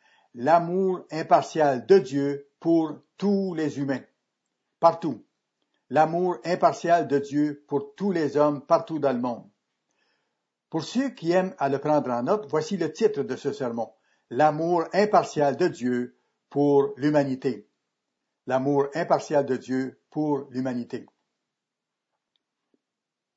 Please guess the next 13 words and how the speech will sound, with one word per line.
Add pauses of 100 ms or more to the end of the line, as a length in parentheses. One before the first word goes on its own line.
(440)
Le
caractère
de
Dieu, (120)
sa
personnalité,
sa
voix, (300)
est
la
voix
de
l'amour.